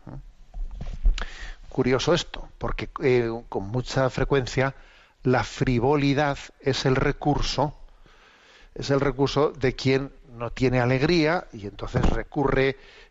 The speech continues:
pues, bueno, pues, en-, a conversaciones, espectáculos frívolos, ¿no? Que parece, ¿no? que son una cultura, ¿no? Pues una cultura de la diversión que en el fondo está intentando compensar de alguna manera, pues, el,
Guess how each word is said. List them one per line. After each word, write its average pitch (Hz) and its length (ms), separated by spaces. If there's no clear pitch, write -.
pues, 117 340
bueno, 110 280
pues, - 320
en-, 117 140
a 113 140
conversaciones, 117 1000
espectáculos 123 1000
frívolos, 131 560
¿no? 110 100
Que 110 120
parece, 135 640
¿no? 151 220
que - 120
son 131 260
una 127 240
cultura, 127 720
¿no? 127 220
Pues 120 200
una 123 160
cultura 127 560
de 117 180
la - 120
diversión 147 760
que - 100
en 98 80
el 101 100
fondo 113 260
está 120 400
intentando 127 640
compensar 139 680
de 123 120
alguna 135 340
manera, 139 520
pues, 127 260
el, 131 240